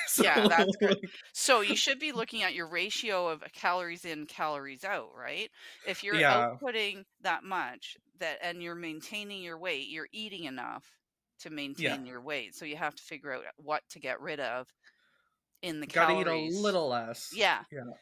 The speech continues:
Speaker 2: And anybody who says, "Oh, you know what? I, I've done everything, and I just can't lose weight," you're full of shit, and you're only r-, you're really,
Speaker 1: <laughs>
Speaker 2: literally fooling yourself.
Speaker 1: Reel it in, Grandma, reel it in. <laughs>
Speaker 2: Well, I'm just
Speaker 1: Just
Speaker 2: saying,
Speaker 1: kidding.
Speaker 2: 'cause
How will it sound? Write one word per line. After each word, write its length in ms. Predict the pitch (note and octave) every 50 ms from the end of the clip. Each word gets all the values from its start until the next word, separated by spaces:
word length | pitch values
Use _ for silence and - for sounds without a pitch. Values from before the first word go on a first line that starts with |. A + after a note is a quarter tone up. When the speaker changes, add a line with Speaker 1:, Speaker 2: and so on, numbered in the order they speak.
| _ _
Speaker 2:
And 180 | - G#3 G3+ G3
anybody 480 | G#3 A3 A#3 C4 C4 C4+ C4+ C#4 C#4+
who 180 | C4+ - C4 A#3+
says, 460 | A3+ - - F#3 D#3+ D#3+ E3+ G3+ - - -
"Oh, 380 | A#3+ B3+ C#4+ D#4+ C#4 B3 G3+ -
you 160 | G#3+ G#3+ A3
know 140 | A3 B3+ A#3+
what? 300 | A3+ G#3+ G3 A3 C#4 - -
I, 320 | - - G#3+ A3+ B3+ D#4 - _ _ - - _
I've 280 | - A#3 B3+ D4+ E4 -
done 260 | - A3+ E3+ D3+ D3+ - -
everything, 760 | G#3+ A#3+ A#3+ A#3 C#4+ D4 D4 - - C#4+ C#4+ C#4+ C#4+ D4 D4 B3
and 100 | F#3 F3+
I 220 | F#3+ G#3+ A#3 B3
just 260 | A#3 - A3+ G#3 - -
can't 360 | - A3+ A#3 A#3 B3 A#3 -
lose 300 | A3+ A#3 A3+ A#3 - -
weight," 240 | G#3+ G#3 G#3+ A#3 -
you're 80 | - E3
full 260 | - - F#3+ F3+ E3
of 60 | C#3+
shit, 360 | - - - F3 C#3 A2 - - _ _ _ _ _ _ -
and 160 | F#3+ F#3+ F#3+
you're 160 | G3 F#3+ -
only 500 | A3 A#3 A#3+ B3 B3 A#3 G#3 G3 G3 - - - - _ _ _ -
r-, 240 | - C3+ D3+ F3 F#4+ G#4+
you're 300 | F#3 G3 - - G3 F#3+
really, 560 | F#3 - G3 A#3 B3+ B3+ A#3+ G#3+ G#3+ - -
Speaker 1:
<laughs> 40 | G3
Speaker 2:
literally 640 | G3 G#3+ A#3+ C4 B3+ C4 B3 A3 F#3+ E3 C#3+ A#2 A#2+
fooling 480 | - - - F#3+ F3+ F3 E3+ E3 D#3 D3+
yourself. 540 | C#3+ C#3 C3+ - - D3+ C#3 G2 - - _ _ _ _ - - - - - - _ -
Speaker 1:
Reel 200 | F3 F3+ G3+ A3
it 80 | A#3+ A#3
in, 160 | G#3+ G3 F3
Grandma, 260 | E3 E3 D#3+ D#3 D#3
reel 300 | D#3+ D#3+ D#3+ E3 G3 G#3+
it 80 | G3+ F3+
in. 180 | C#3+ C3 C3+ -
<laughs> 0 |
Speaker 2:
Well, 220 | C4 D#4 D#4+ D#4 -
I'm 140 | A#3+ C4+ B3
just 200 | - G#3 - -
Speaker 1:
Just 0 |
Speaker 2:
saying, 280 | D4 B3+ A#3 A3 A#3
Speaker 1:
kidding. 60 | G#3
Speaker 2:
'cause 180 | G#3+ G3 G3 F#3